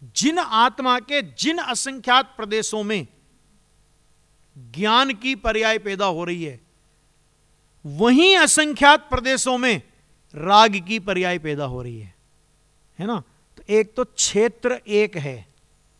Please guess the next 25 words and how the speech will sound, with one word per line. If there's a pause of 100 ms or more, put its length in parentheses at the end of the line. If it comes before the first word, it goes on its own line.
(600)
वो
अलग
विषय
है।
अभी (160)
उपयोग
में,
उपयोग
वाली
गाथा
में (280)
क्षेत्र
भिन्नता
की
भी
चर्चा
की,
अभी
वो
चर्चा
अपन
नहीं
कर
रहे, (640)
कि